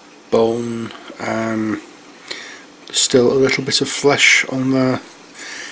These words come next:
and we also have the, uh, armour plating, the saddle and all that on the horse itself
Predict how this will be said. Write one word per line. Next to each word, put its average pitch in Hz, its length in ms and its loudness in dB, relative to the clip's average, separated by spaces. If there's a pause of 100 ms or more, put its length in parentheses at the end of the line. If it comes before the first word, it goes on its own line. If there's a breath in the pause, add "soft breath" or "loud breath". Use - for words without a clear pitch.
(340 loud breath)
and 127 180 -10
we 120 120 -8
also 110 320 -2
have - 420 0
the, 110 300 -4 (1300 loud breath)
uh, 117 460 -10 (480 loud breath)
armour 117 340 0 (420)
plating, 123 520 -2
the 113 80 -4
saddle 120 460 2 (2500 loud breath)
and 113 140 -10
all 113 100 -10
that 110 340 -6
on 123 160 -6
the 117 80 -4
horse 120 300 2
itself - 600 2